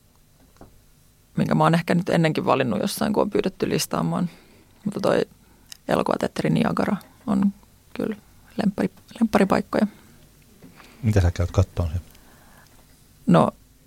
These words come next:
Speaker 1: liian harvoin mitään, tai siis että haluaisin käydä paljon useamminkin, mutta sitten kyllä mä pyrin käymään monipuolisesti katsomassa kaikenlaista. Sitten Niagaran ohjelmisto on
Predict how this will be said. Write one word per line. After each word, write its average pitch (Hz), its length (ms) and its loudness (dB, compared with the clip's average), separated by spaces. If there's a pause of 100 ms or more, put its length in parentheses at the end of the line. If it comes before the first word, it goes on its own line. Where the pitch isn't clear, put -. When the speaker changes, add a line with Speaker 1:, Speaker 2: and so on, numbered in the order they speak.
(500)
Speaker 1:
liian 180 260 4
harvoin 175 540 4
mitään, - 500 4 (240)
tai 180 140 2
siis 165 140 -2
että - 200 -2 (260)
haluaisin 170 340 2
käydä - 200 2
paljon 160 200 4
useamminkin, 170 720 2
mutta - 280 -4
sitten - 360 -6 (1700)
kyllä 151 140 -2
mä 156 140 0
pyrin 165 240 2
käymään - 480 0 (400)
monipuolisesti 175 800 -2
katsomassa - 520 -8
kaikenlaista. - 560 -4 (680)
Sitten - 180 -4
Niagaran 165 360 2
ohjelmisto - 580 0
on - 60 -2